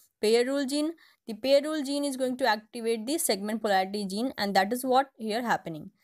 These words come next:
The pair rule genes, that is the even skipped Fushitarazu and the pair, uh, paired transcription factor, all these are going to help in the expression of a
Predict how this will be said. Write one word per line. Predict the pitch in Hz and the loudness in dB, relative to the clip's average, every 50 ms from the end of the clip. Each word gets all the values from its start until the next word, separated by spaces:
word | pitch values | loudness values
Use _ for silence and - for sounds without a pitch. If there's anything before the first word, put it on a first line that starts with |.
| _ _ _ _ _ _ | _ _ _ _ _ _
The | 240 233 | -6 -6
pair | 220 220 262 269 285 311 | -2 2 4 4 4 4
rule | 302 320 330 330 311 269 | 4 0 0 -2 -2 -2
genes, | 277 269 269 277 285 285 - | -2 -2 -2 -2 -2 -4 -2
that | 254 233 220 220 220 | 0 2 2 2 0
is | 233 240 247 233 220 | -2 -6 -6 -6 -6
the | 240 | -8
even | 233 214 233 226 214 240 247 262 | -8 -6 -6 -2 0 0 0 0
skipped | 254 - - 294 294 269 285 | -2 -2 -2 0 0 0 -2
Fushitarazu | 285 - - 226 226 - 262 247 254 254 254 254 254 247 277 285 - | -4 -4 -4 -4 -2 -2 -2 0 4 4 4 4 4 2 -2 -2 0
and | - 226 240 254 | 0 0 0 0
the | 277 269 - _ | -2 -4 -6 _
pair, | 226 226 226 233 - 185 | -2 0 0 0 -2 -4
uh, | 190 190 - _ _ | -6 -8 -8 _ _
paired | 233 233 240 247 254 254 285 - _ _ _ _ _ _ _ | 2 2 4 4 4 0 -4 -12 _ _ _ _ _ _ _
transcription | 233 220 220 214 - 233 214 - 254 240 | -2 -2 -2 -2 -6 -6 -4 -2 -4 2
factor, | - 233 208 202 - 226 226 - | 4 4 4 4 0 -4 -4 0
all | - 233 247 262 269 | 0 2 2 2 0
these | 254 285 294 294 285 294 - | 0 -2 -2 -4 -6 -6 -2
are | - 220 226 | -2 0 0
going | 220 226 233 240 226 | 0 0 -2 0 -2
to | 262 247 | -2 0
help | 196 226 240 254 254 - - | 2 4 4 2 2 -2 -6
in | 220 226 | -8 -6
the | 220 240 | -2 -2
expression | 233 226 - - - 220 214 - - 254 233 | -4 -4 -4 -4 -4 -2 -2 -2 -2 -2 -2
of | 214 214 - | 0 2 2
a | 247 | 0